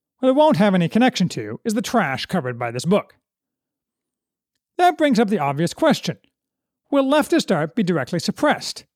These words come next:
since no doubt there will be many shiftless leftist artists around for a while? Since their art is objectively not high art, but garbage,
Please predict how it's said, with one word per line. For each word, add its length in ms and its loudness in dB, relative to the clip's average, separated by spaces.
since 180 -4
no 160 4
doubt 260 2
there 60 2
will 40 2
be 120 2
many 260 2
shiftless 600 -2
leftist 480 -4
artists 480 -6
around 360 2
for 120 -2
a 80 -2
while? 360 -12
Since 240 0
their 160 4
art 180 6
is 100 2
objectively 520 0
not 260 -2
high 240 0
art, 300 -4
but 220 -6
garbage, 560 0